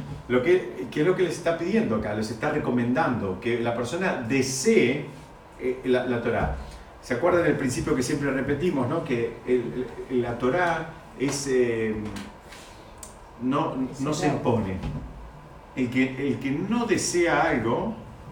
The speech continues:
Speaker 1: no lo va a tener. Espiritualmente funciona así. El que no desea saber algo, nunca lo va a saber. No hay, no, no, no, no te lo enchufan de prepo. No existe ese concepto.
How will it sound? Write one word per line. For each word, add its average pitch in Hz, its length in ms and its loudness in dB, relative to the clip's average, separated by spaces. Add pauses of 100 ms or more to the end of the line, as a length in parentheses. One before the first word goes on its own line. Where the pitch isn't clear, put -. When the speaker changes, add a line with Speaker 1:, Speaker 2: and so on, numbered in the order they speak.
(180)
Speaker 1:
no 131 320 2
lo 165 120 6
va 143 80 4
a 123 60 0
tener. 101 260 -2 (320)
Espiritualmente 170 720 0
funciona 120 380 -2
así. 92 220 -6 (680)
El 156 200 4
que 170 140 8
no 247 160 6
desea 220 380 6
saber - 380 4
algo, 160 460 2 (800)
nunca 175 160 -2
lo 139 100 -2
va - 60 -2
a - 40 0
saber. - 240 -4 (2500)
No 139 140 -2
hay, 143 280 2
no, 147 140 -2
no, 151 160 -4
no, 156 240 -2
no 170 80 -2
te 180 120 0
lo 170 60 0
enchufan 120 640 -2
de 117 100 2
prepo. - 460 -2 (340)
No 131 80 -2
existe 143 360 -2
ese 113 180 -4
concepto. - 560 -6